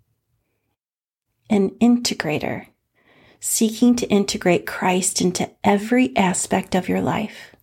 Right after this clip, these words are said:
Or a mature follower, solid, fully invested, and steady in who you know you are in Christ. Although we like to evaluate,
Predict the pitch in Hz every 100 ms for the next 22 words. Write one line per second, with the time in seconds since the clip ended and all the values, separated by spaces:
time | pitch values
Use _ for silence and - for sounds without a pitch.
0 | _ _ _ _ _ _ _ _ _ _
1 | _ _ _ _ _ _ - 226 233 240
2 | 240 240 226 220 - 180 170 - 208 196
3 | _ _ _ _ _ _ _ _ - -
4 | - 196 190 196 196 - - _ _ _
5 | _ _ - 208 196 214 220 208 170 170
6 | - 190 226 - _ _ _ _ _ 196
7 | 190 - 202 220 233 220 214 - 208 190
8 | 190 185 196 202 214 214 214 220 185 165
9 | - - 190 - - 202 - - - -
10 | _ _ _ _ _ _ _ _ _ _
11 | _ - 254 269 277 302 254 220 220 233
12 | 208 165 156 - - - - -